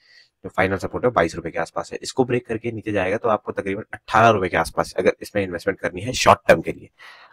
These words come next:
long term के लिए stock नहीं है। अगर इसका stock जो है long term के लिए आपको सिर्फ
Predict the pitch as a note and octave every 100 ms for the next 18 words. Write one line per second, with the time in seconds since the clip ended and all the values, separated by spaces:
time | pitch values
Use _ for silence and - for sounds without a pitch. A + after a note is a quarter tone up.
0 | - F#2 F2+ F#2 F#2+ F#2+ F#2 F2 E2+ E2
1 | G#2 - - - - - - - - _
2 | - - A2 A2+ A2 G#2 - - G#2+ -
3 | A#2+ G#2 G#2 F#2 G2+ G2+ - _ - G#2
4 | G2+ - F#2+ - G#2+ E2+ E2+ F#2+ - -
5 | E2+ - F#2 F#2+ - F2 - _ _ _
6 | - G2+